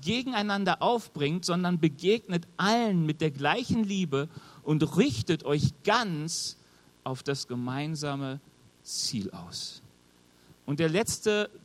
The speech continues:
Teil ist ganz dick unterstrichen. Warum? Weil das Christen irgendwie eine Gemeinschaft sind, die versucht, sich im Glauben zu ermutigen, ist klar. Aber Paulus betont hier etwas ganz, ganz wichtig. Er sagt, ihr sollt eine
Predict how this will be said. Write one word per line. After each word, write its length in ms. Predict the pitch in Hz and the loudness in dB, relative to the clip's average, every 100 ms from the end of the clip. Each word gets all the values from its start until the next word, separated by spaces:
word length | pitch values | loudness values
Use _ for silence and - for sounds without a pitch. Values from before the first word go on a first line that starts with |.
| - | -2
Teil 520 | - 170 185 175 170 - | 2 4 4 2 0 -2
ist 300 | 151 - - _ - 127 | -4 -4 -10 _ -8 2
ganz 360 | 160 175 - | 2 2 -2
dick 280 | - 175 180 - | 4 4 4 -2
unterstrichen. 880 | 143 143 131 - 135 139 - 113 123 - - - 131 | -2 0 -2 -4 -4 -6 -4 -6 -6 -16 -20 -14 -2
Warum? 460 | 151 165 214 202 | 0 0 -2 -2
Weil 160 | 170 170 | 0 0
das 220 | 165 - | -2 -4
Christen 360 | - 214 - 170 | -4 -2 -2 -2
irgendwie 280 | 196 180 | -2 0
eine 100 | 170 | 0
Gemeinschaft 720 | 151 156 156 233 220 214 170 - | 2 0 -2 -4 -4 -2 -2 -4
sind, 300 | 165 170 175 | -4 -2 -4
die 80 | 156 | -4
versucht, 480 | 156 139 170 185 | -4 -2 -4 -6
sich 160 | - 165 | -6 -4
im 120 | 147 | -4
Glauben 340 | 131 143 170 165 | -2 -2 -2 -2
zu 160 | - | 0
ermutigen, 520 | 143 160 208 - 151 | 2 2 0 -4 -6
ist 200 | 127 - | -6 -8
klar. 400 | - 170 165 151 - - - - - | -6 -4 -2 -4 -8 -20 -20 -20 -2
Aber 220 | 143 165 | 4 6
Paulus 460 | - 185 240 220 - | 6 6 4 4 4
betont 500 | 175 170 202 220 208 | 2 2 -2 -2 -4
hier 80 | |
etwas 340 | 190 - 170 - | -8 -4 -6 -2
ganz, 280 | 175 208 - | -2 0 0
ganz 240 | 175 160 | 0 2
wichtig. 260 | 196 - 156 | -2 0 0
Er 100 | 151 | 0
sagt, 380 | 156 175 - | 0 -2 -4
ihr 80 | 151 | -8
sollt 260 | 143 160 - | -2 -2 -2
eine 160 | 151 | -6